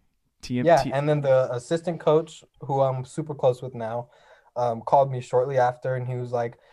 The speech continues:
Speaker 2: "Heard you just were on the phone with Coach Ober, and I hope everything's okay," and blah, blah, blah, and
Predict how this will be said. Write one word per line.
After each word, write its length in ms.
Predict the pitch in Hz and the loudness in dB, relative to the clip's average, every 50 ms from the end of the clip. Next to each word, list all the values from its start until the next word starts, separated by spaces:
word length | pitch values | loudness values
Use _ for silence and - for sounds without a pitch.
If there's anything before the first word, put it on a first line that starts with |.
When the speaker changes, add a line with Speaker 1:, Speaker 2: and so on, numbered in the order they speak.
| _ _ - | _ _ -8
Speaker 2:
"Heard 240 | 135 135 135 131 127 | -6 -6 -6 -6 -8
you 40 | 120 | -8
just 220 | 123 123 120 - | -8 -10 -8 -6
were 140 | 127 117 120 | -6 -4 -4
on 80 | 117 | -6
the 40 | 113 | -8
phone 260 | - - 127 120 117 | -10 -10 -8 -8 -8
with 120 | 110 - - | -10 -12 -12
Coach 240 | - 123 120 123 - | -10 -10 -10 -8 -4
Ober, 600 | - 165 156 151 156 156 151 151 151 151 143 139 | 0 2 2 4 4 4 4 6 4 2 2 0
and 320 | 127 123 117 110 113 117 117 | -2 -4 -6 -8 -10 -12 -14
I 60 | 123 | -10
hope 200 | 120 123 117 - | -10 -10 -8 -8
everything's 460 | 120 117 120 120 - 117 113 113 113 | -8 -10 -10 -10 -12 -12 -14 -14 -14
okay," 640 | 117 110 117 - 170 165 156 151 147 143 139 123 117 | -14 -16 -10 -4 -2 0 0 0 -2 -4 -4 -6 -8
and 160 | 113 113 113 | -10 -10 -10
blah, 100 | 117 113 | -10 -10
blah, 160 | 113 110 110 | -8 -10 -10
blah, 380 | 113 135 151 147 143 139 135 131 | -4 0 2 4 4 4 4 2
and 240 | 127 117 113 117 | 0 -2 -6 -10